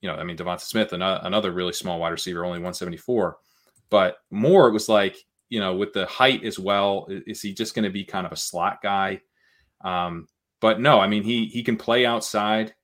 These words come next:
Uh, he can, he can move around. Like, he can do both. You don't have to have, uh, him manning the slot, which obviously the Jets agree with because they just re-signed Braxton Berrios. You know, you don't make that move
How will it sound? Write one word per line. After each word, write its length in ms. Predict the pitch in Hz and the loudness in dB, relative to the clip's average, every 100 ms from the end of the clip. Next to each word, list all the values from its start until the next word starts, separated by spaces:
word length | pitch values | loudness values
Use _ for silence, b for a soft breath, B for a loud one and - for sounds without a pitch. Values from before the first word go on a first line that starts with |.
| _ _ 95 | _ _ -10
Uh, 320 | 90 87 87 | -6 -6 -8
he 120 | 113 110 | -8 -4
can, 360 | 110 98 95 - _ - | -2 -2 -6 -10 _ -12
he 80 | 110 | -4
can 140 | 104 | 0
move 220 | 117 123 | 2 2
around. 400 | 104 95 85 78 | 2 4 0 -2
Like, 140 | 95 - | -8 -6
he 80 | |
can 160 | 104 98 | -6 -4
do 100 | 98 | -6
both. 420 | 80 92 78 - _ | -4 -4 -4 -8 _
You 80 | 101 | -12
don't 180 | 95 85 | -10 -4
have 240 | 92 85 | -2 -2
to 120 | - 85 | -4 -4
have, 360 | 90 90 - _ _ _ _ _ _ - | -2 -2 -4 _ _ _ _ _ _ -8
uh, 220 | 90 90 - - | -4 -4 -6 -6
him 420 | 117 104 95 92 | -2 0 -2 0
manning 320 | 107 110 107 | 2 2 0
the 60 | 98 | -2
slot, 400 | - 135 127 120 | 2 6 6 4
which 400 | 117 - - - 110 | -2 -2 -8 0 4
obviously 320 | 127 127 131 | 4 2 -2
the 60 | |
Jets 280 | 113 127 - | 0 0 -2
agree 260 | 104 139 175 | -2 0 2
with 240 | 117 - | 2 0
because 260 | 113 123 117 | -6 -4 -2
they 100 | 110 | -2
just 240 | 117 - | -2 -2
re-signed 460 | 110 104 110 104 95 | -4 -2 0 0 2
Braxton 380 | 107 101 98 90 | 0 0 -4 0
Berrios. 540 | 113 90 - - - _ | 0 0 -4 -14 -16 _
You 80 | 85 | -12
know, 100 | 92 | -8
you 100 | 95 | -6
don't 160 | 92 | -6
make 220 | 95 117 - | -2 -2 -2
that 220 | 80 - | -8 -6
move 260 | 87 87 | -10 -10